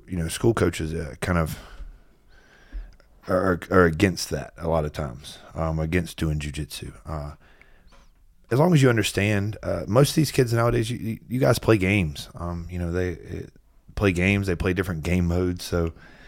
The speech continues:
it's just a rule set. Uh, I don't, I don't think it hinders it. Um, I think, again, it gives you, them an ability to get on the mats more. This is something I love. Uh, <laughs> I love this topic for kids because they can, they can really be on the mat so much more through jujitsu. You know,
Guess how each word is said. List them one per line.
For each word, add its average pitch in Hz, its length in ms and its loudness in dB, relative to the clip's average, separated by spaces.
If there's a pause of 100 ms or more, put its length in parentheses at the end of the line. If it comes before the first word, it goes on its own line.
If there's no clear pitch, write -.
(120)
it's - 140 -2
just 151 160 4
a 117 60 8
rule 87 220 6
set. - 360 -2
Uh, 85 220 -8
I 98 220 4
don't, 104 120 6
I 110 80 4
don't 117 160 2
think 101 180 -2
it 87 60 -4
hinders 98 340 0
it. 95 180 -2 (120)
Um, 87 180 -6
I 90 80 -4
think, 90 240 -4
again, 90 220 0
it 90 120 0
gives 107 160 0
you, 113 80 -2
them 101 220 2
an 95 80 4
ability 87 440 2
to 80 100 -6
get 95 160 0
on 101 100 2
the 98 80 2
mats 87 340 -4
more. 90 360 0 (640)
This 113 140 2
is 98 80 0
something 90 200 2
I 78 60 2
love. 76 320 -2
Uh, 82 360 4
<laughs> - 20 -
I - 20 6
love 90 220 4
this 85 160 -4
topic 82 260 2
for 80 140 -8
kids 78 240 -2
because 76 180 -8
they 92 100 0
can, 92 280 -4 (1120)
they 85 220 -2
can 113 120 0
really 107 160 6
be 107 100 2
on 107 120 0
the 101 60 0
mat 101 240 -2
so 101 200 2
much 95 240 -4
more 95 160 -2
through 80 220 -6
jujitsu. 76 540 -8
You 76 60 -14
know, 73 140 -12